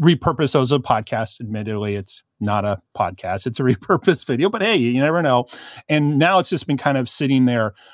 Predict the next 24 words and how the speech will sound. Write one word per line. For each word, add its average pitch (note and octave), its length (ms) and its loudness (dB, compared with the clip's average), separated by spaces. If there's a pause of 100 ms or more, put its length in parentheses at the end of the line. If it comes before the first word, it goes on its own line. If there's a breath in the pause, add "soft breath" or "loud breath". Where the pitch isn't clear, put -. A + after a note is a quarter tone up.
(140 loud breath)
But C#3+ 400 0
what D#3+ 100 4
I D#3 60 6
really G#3+ 260 4
thought D3 300 2
the D3 80 -2
way C3+ 220 2
to B2+ 180 -8
get C3 240 -4
people C3+ 260 -4
in C3+ 220 2
that A#2+ 200 -4
aren't C#3+ 260 0
just B2+ 200 -6
discovering A#2+ 460 -6
it, - 80 -14
say, - 120 -12
on A2 120 -6
a - 20 -6
YouTube, C#3 400 -4 (260 loud breath)
was D3 220 0
an D3 100 0
email A#2+ 300 2
newsletter, G#2 480 -6